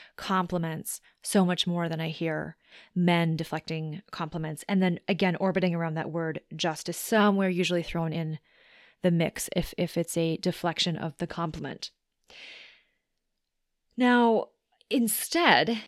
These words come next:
we might use the word just instead to say,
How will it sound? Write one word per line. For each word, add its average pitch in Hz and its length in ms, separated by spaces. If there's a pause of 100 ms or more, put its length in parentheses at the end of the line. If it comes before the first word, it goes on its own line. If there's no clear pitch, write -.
(100)
we 196 220
might 226 360
use 208 280
the 180 120
word 175 400
just 165 600 (440)
instead 170 560
to 180 100
say, 160 340